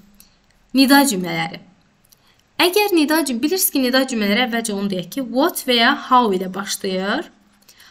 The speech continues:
How ilə başlayırsa, qarşısına the yazırıq. The hissəsində danışacağıq bu barədə. Amma what ilə başlayırsa,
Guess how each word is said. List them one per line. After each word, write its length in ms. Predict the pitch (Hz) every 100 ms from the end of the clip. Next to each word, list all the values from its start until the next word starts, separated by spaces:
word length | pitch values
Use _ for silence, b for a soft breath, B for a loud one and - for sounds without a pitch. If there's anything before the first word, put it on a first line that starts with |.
| b b 339
How 160 | 403
ilə 140 | 427 330
başlayırsa, 920 | 311 302 - 285 285 - 254 262 262 226
qarşısına 600 | 226 226 - 220 196 190 190 208 185
the 100 | 190 180
yazırıq. 480 | 208 220 294 339 - - _ _ _ _ _ _ _ _ _
The 180 | 202 220
hissəsində 560 | 220 - 180 - 180 175
danışacağıq 540 | 233 240 240 233 247
bu 80 | 240
barədə. 400 | 233 240 240 269 330 B B B -
Amma 340 | 349 427 392
what 400 | 269 247 370 381
ilə 160 | 466 453
başlayırsa, 680 | 240 220 - 202 190 -